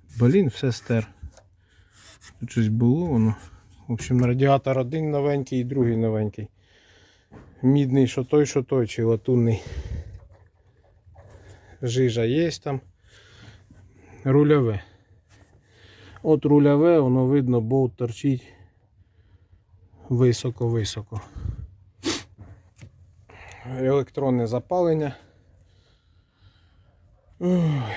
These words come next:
карбуратор не Solix. Обичний карбюратор чи звичайний. Да,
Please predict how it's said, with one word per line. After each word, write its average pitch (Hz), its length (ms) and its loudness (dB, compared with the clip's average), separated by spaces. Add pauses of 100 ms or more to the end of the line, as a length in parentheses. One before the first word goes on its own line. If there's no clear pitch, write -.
(380)
карбуратор 139 640 2
не 143 180 6
Solix. 165 600 2 (3250)
Обичний 131 540 -8
карбюратор 127 680 -4
чи - 180 -16
звичайний. 123 680 -4 (2000)
Да, 123 380 2